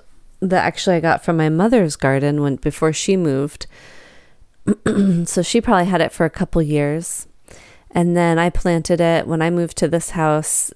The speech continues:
um, ten years ago. So I have a, it was one plant that was ten years old, and now it's kinda turned into a,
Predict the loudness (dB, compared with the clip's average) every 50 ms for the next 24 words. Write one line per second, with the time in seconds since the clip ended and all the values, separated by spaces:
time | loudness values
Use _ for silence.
0 | -6 -4 -4 -2 -2 -2 -2 -2 -2 -2 -4 -4 -6 -8 -8 -4 -2 -2 0 0
1 | 0 0 -2 -2 -2 -2 -2 -2 -2 -2 -2 -4 -4 -6 -6 -6 -4 -2 -2 -2
2 | -2 -2 -2 0 0 -2 -2 -4 -6 -4 -2 -2 0 0 2 2 2 0 0 -2
3 | -8 -20 -20 -20 -20 -20 -20 -20 -20 -20 -20 -20 -16 -6 -2 0 2 4 4 4
4 | 2 2 2 2 2 4 2 2 0 0 0 2 2 0 -2 -4 -6 _ _ _
5 | -20 -14 -8 -4 0 0 0 0 -2 -4 -4 -4 -2 -2 0 0 0 -2 -2 0
6 | 0 0 2 2 2 2 0 0 -2 -4 -6 -4 -2 -2 0 0 0 -2 -4 -4
7 | -4 -4 -2 0 2 2 2 0 0 -4 -6 -8 -4 -2 -2 0 0 -2 -4 -4
8 | -4 -2 -2 -2 0 0 0 0 0 -2 -4 -4 -2 0 2 2 2 2 0 -2